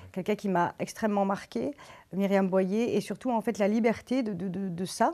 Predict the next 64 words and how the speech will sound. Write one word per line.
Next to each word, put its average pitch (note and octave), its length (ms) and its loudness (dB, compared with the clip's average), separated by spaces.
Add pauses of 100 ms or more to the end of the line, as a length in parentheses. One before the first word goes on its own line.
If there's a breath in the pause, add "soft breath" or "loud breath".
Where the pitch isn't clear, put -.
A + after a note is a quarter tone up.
je F#3+ 140 -10
savais F3+ 220 0
même F#3 160 2
pas F#3+ 80 2
ce - 80 -10
que F#3+ 80 -4
je F3 60 -4
regardais, F#3+ 420 -2 (420 loud breath)
et F3+ 260 0
quand G3 280 -2
elle G3 180 2
dit, G3 100 -4
il A#3 40 0
y - 20 2
a G#3+ 40 4
une G3 80 0
phrase G#3+ 300 0
où G3+ 60 2
elle F#3 80 2
dit : « F#3 80 -2
Moi G#3 160 4
plus G#3+ 140 -6
tard G3+ 160 0
je - 60 -6
serai G3 120 -2
loubarde », G3 540 4 (560)
euh, F3 260 -4
Myriam F#3 340 2
Boyer F#3+ 280 2
dit F#3+ 120 -4
ça A3+ 280 0 (440 loud breath)
dans F3 120 -4
un F#3+ 60 0
de F3+ 40 -4
ses F#3+ 120 -8
films, A#3+ 280 -2 (120)
et F3+ 200 0
que, F3 400 -2
et, - 240 -6
et - 60 -4
pouvoir A3+ 400 4
mettre A3+ 180 0
ça B3 80 2
à A3+ 40 2
l'image, A#3 260 2
quelqu'un A3 260 -2
qui C4+ 60 2
puisse G#3 180 -4
dire : « G#3 300 0
Moi G#3+ 160 4
plus - 100 -20
tard A3 160 2
je - 60 -10
serai G3 140 0
loubarde », G#3 380 6
alors F3+ 220 0
que - 80 -20
c'est - 140 -8
déjà E3+ 160 0
une F3+ 100 0
personne F3+ 380 -4
qui E3+ 320 -6
est - 100 -10
adulte. B3 480 -2